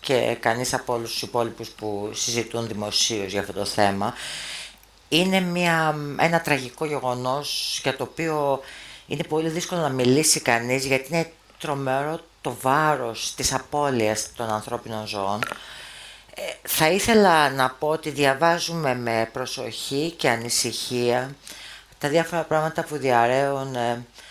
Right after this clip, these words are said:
στο B B C, στο Politico, στο,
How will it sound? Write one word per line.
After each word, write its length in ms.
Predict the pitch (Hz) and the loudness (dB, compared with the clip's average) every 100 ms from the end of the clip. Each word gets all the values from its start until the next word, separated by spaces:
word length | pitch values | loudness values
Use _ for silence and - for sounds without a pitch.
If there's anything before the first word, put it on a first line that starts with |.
| - - | -20 -14
στο 220 | - 175 | -6 -2
B 40 | 156 | -2
B 180 | 160 165 | -2 -2
C, 400 | 156 - 135 131 | -2 0 0 -2
στο 240 | - 147 - - | -4 -8 -6 -2
Politico, 1160 | 143 131 127 131 - 131 - - 131 127 123 127 | 0 2 2 2 -2 -6 -6 -4 0 0 -2 -2
στο, 800 | - - - 123 127 120 120 | -4 -2 0 2 4 2 2